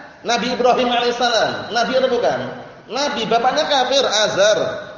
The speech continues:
Jangan lihat bapaknya, oh bapaknya aja kafir kok. Paham ya? Melihat orang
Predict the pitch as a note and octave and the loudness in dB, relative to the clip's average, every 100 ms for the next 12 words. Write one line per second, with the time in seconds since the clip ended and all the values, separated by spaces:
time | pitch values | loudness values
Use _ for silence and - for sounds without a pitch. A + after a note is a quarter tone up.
0 | - - - G3+ A3+ B3 A#3 A#3 A#3 C4 | -20 -20 -4 -2 0 2 2 2 2 2
1 | B3 G#3+ F3+ E3+ F#3 F#3+ F#3 F#3 F3 F#3 | 2 2 2 0 0 0 0 0 0 0
2 | F3+ F3 E3 - - - - - - - | -2 -2 -4 -8 -14 -18 -20 -20 -14 -4
3 | F#3+ F3 B2+ E3+ A#3 G3+ A#3 G#3 A3 | -2 -2 -4 -2 0 2 2 2 2